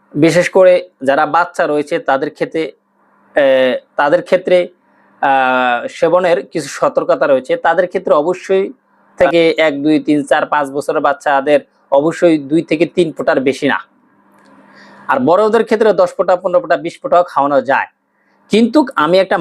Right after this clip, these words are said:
মাত্রার কথা বলেছি, ওইখানে যে ডোজেস লেখা আছে ফার্মাকেপিয়া অনুযায়ী, সে অনুযায়ী আপনারা প্রতিদিন দশ থেকে পনেরো ফোঁটা করে কয় বেলা খাবেন? তিন বেলায় সর্বোচ্চ চল্লিশ ফোঁটা খেতে পারেন, তবে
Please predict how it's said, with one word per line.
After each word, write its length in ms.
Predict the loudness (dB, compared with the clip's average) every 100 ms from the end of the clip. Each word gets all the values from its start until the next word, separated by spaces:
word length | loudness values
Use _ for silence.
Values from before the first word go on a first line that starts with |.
| 0
মাত্রার 360 | 0 0 0 0
কথা 160 | 0 2
বলেছি, 300 | 2 0 -6 -8 -6
ওইখানে 280 | -6 -2 -2 0
যে 60 | 0 2
ডোজেস 300 | 2 2 0 -2
লেখা 220 | -2 0 -2
আছে 160 | -2 -4 -4 -2
ফার্মাকেপিয়া 640 | -2 -2 -4 -4 0 2 4
অনুযায়ী, 280 | 2 0 0 -4 _ _ _
সে 100 | 0 2
অনুযায়ী 280 | 4 4 2
আপনারা 260 | 0 0 -2 -2 _ _ _ _ 0
প্রতিদিন 400 | 0 2 2 0 -2 _ -2
দশ 120 | -2 0 -2
থেকে 160 | -2 0
পনেরো 220 | -2 -2 -2
ফোঁটা 200 | -2 -2 -6 _ _ _ _ _ 0
করে 240 | 2 2 0 -6 _ _ _ _ _ -20 -20 -12 -2
কয় 160 | 0 2
বেলা 140 | 0 -2
খাবেন? 180 | -4 -4 0
তিন 120 | 2 2
বেলায় 300 | 2 0 -4 -14 _ _ _ -6
সর্বোচ্চ 540 | 0 0 2 0 0 -4 2
চল্লিশ 220 | 2 0 -2
ফোঁটা 160 | -4 -4
খেতে 140 | -4 -4
পারেন, 160 | -6 -10 _ _ 0
তবে 200 | 2